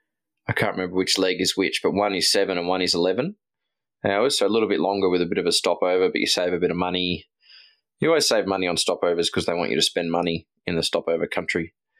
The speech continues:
But, uh, I actually, I think I mentioned it before, but my tickets were incredibly cheap. Uh, it was a mixture of good timing,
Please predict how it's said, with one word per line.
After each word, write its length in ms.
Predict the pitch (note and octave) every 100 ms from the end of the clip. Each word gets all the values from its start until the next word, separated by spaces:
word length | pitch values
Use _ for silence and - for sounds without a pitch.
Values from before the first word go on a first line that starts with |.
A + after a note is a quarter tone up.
| _ - - - - _
But, 220 | G2+ - -
uh, 60 | G#2
I 260 | F#2+ G2+
actually, 340 | B2+ - G#2 - -
I 80 | G2+
think 100 | F#2+
I 40 |
mentioned 320 | D#2 D#2+ -
it 100 | E2
before, 300 | - - F2+
but 80 | F2
my 120 | G2 G2
tickets 420 | - F#2+ - -
were 360 | F2 F2 E2+ E2 - _ _
incredibly 560 | F#2+ - G2+ G2 E2+ E2
cheap. 320 | - F2 - _ _ _ _ _ _ -
Uh, 180 | D#2+
it 20 | D#2+
was 120 | F2
a 40 |
mixture 440 | G2+ G2 - G2+ F2
of 140 | -
good 180 | A#2 -
timing, 600 | A2 G2+ G2 G2 F#2+